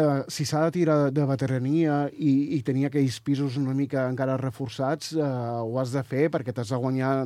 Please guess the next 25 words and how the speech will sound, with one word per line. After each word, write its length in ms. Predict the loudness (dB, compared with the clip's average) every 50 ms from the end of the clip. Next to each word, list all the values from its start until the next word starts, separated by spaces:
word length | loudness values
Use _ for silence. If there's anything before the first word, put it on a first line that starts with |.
| -2
doncs, 240 | -2 -2 -2 -2 -4
a 160 | -6 -6 -6
plaça 460 | -4 -4 -4 -4 -4 -2 -2 -2 -2 -4 -8 -18 -20 -20 -20 -20 _ -4 -2
una 300 | 0 2 2 2 0 0
solvència 540 | -2 -2 0 2 2 2 2 2 2 0 0
amb 80 | 0
aquests 180 | 0 -2 -4 -4
castells 300 | -4 -4 -2 -2 -2 0
de 60 | 0 0
vuit 160 | 0 0 2
i 60 | 0
això 160 | 0 2 0 -2
costa. 460 | 0 0 -2 -2 -2 -2 -4 -4 -4 -4 -6 -12 -20 -20 -20 -10 -4
Mirem 320 | 0 2 2 4 4 2 2
també 220 | 0 0 2 2 2
el 60 | 2
panorama 480 | 2 2 2 2 2 2 2 2 2 0
de 80 | 0 0 0
colles 240 | 0 0 0 0 -2
de 60 | -2 -2
vuit 160 | -2 -4 -4
com 220 | -4 -6 -6 -6
està. 320 | -6 -6 -6 -6 -6 -6 -6
Està 200 | -6 -6 -6 -6
fatal. 400 | -4 -4 -2 -2 0 0 0 -2